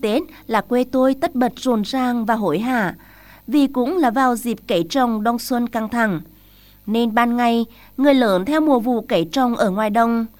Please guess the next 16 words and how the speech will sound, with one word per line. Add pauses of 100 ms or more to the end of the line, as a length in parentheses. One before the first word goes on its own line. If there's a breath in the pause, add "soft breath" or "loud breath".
(420 soft breath)
Tối
về
là
tranh
thủ
giã
bột
để
làm
bánh, (500 loud breath)
cào
thái
gừng
để
làm
mứt,